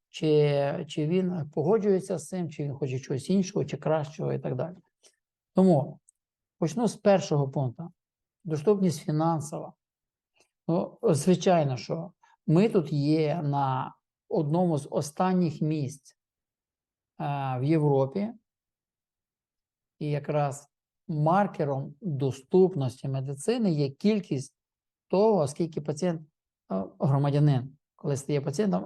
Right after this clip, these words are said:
витягує з своїх кишень, е, і скільки він витрачає на лікування. Тому якщо в нас, якщо ми подивимося на всі кошти в медицині, більше половина цих є коштів з кишені пацієнтів, то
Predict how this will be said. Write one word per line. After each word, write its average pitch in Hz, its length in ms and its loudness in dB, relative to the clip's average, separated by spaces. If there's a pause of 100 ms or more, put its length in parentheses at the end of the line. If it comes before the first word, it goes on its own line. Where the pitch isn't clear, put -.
витягує 156 560 2
з 117 40 -8
своїх 135 420 -2
кишень, 185 540 -4 (880)
е, 143 360 -6
і 160 640 2
скільки 156 320 -6
він 151 140 0
витрачає 139 560 -2
на 139 100 -6
лікування. 143 520 -4 (840)
Тому 156 320 -2
якщо 151 320 -2
в 151 60 0
нас, 180 360 -2 (1000)
якщо 175 300 0
ми 165 100 0
подивимося 170 400 2
на 165 80 2
всі 180 200 2
кошти 151 280 -4
в - 20 -2
медицині, 139 440 -8 (340)
більше 190 360 2
половина 180 500 4
цих 143 340 -8
є 147 120 -4
коштів 143 420 -4
з - 80 -10
кишені 151 380 -4
пацієнтів, 190 580 -2
то 214 180 0